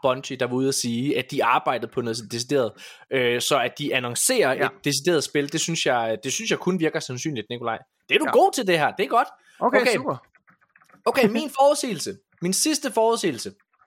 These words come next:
Speaker 1: det er, at Activision Blizzard-købet går igennem,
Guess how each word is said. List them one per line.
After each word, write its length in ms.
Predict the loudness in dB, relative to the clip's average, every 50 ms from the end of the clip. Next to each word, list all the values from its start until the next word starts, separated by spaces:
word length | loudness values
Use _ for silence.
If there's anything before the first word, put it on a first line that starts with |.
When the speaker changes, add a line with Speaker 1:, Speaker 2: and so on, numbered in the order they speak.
| _ _ _ _ _ _ _ _ _ 0
Speaker 1:
det 220 | 2 2 4 4
er, 260 | 4 4 2 2 -2 -6 -10 _ 0
at 380 | 2 2 2 0 -4 -10 -12 -12 _ _ _ _ _ _
Activision 580 | 2 2 2 0 -4 -4 -2 -2 -2 0 -2 0
Blizzard-købet 680 | 0 0 2 2 0 -2 0 0 0 0 2 0 -2 2
går 100 | 2 2
igennem, 400 | 2 4 2 0 0 0 -6 -12